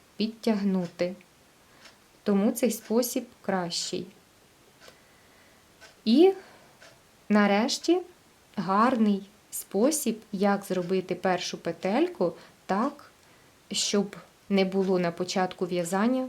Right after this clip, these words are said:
вузлика. Ми звичайним способом перекидаємо ниточку через пальці, через великий і вказівний. Вводимо гачечок, захоплюємо ниточку, провертаємо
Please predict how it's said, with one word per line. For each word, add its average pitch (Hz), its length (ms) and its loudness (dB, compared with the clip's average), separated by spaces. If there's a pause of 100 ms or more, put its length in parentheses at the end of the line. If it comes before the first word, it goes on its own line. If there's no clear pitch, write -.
вузлика. 170 680 -6 (1800)
Ми 233 160 8
звичайним 196 540 2
способом 180 560 -4
перекидаємо 180 800 0
ниточку 170 540 -6
через 175 340 -4
пальці, 339 440 0
через 233 320 -2
великий 233 560 0 (460)
і 214 240 0 (100)
вказівний. 202 760 0 (1400)
Вводимо 202 400 4
гачечок, 233 680 -2
захоплюємо 202 720 0
ниточку, 175 520 -4
провертаємо 240 1040 2